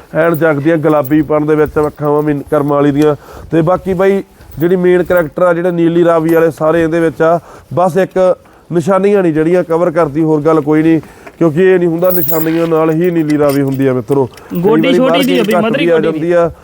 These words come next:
Speaker 1: ਤੇ ਕਈ ਵਾਰੀ ਮਾਰਕਿੰਗ ਜ਼ਿਆਦਾ ਵੀ। ਉਹ ਮੇਨ ਪੱਖ ਪਸ਼ੂ ਦਾ ਦੁੱਧ ਵਾਲਾ ਤੇ ਲੇਵੇ ਵਾਲਾ ਹੋਣਾ ਚਾਹੀਦਾ।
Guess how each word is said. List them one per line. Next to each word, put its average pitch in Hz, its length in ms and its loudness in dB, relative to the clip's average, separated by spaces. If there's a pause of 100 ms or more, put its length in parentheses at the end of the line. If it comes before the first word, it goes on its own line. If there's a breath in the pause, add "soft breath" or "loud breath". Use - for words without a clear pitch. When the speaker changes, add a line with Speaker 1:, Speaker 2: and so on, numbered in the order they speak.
(160 loud breath)
Speaker 1:
ਤੇ 165 80 -4
ਕਈ 175 200 0
ਵਾਰੀ 170 160 0
ਮਾਰਕਿੰਗ 170 440 0
ਜ਼ਿਆਦਾ 151 280 2
ਵੀ। 160 80 2
ਉਹ 160 140 0
ਮੇਨ 160 340 -2
ਪੱਖ 175 280 -2 (520 loud breath)
ਪਸ਼ੂ 175 240 0
ਦਾ 180 120 4
ਦੁੱਧ 160 300 -2
ਵਾਲਾ 190 160 2
ਤੇ 175 120 -2
ਲੇਵੇ 165 320 0
ਵਾਲਾ 156 180 0
ਹੋਣਾ 143 240 -2
ਚਾਹੀਦਾ। 135 400 -2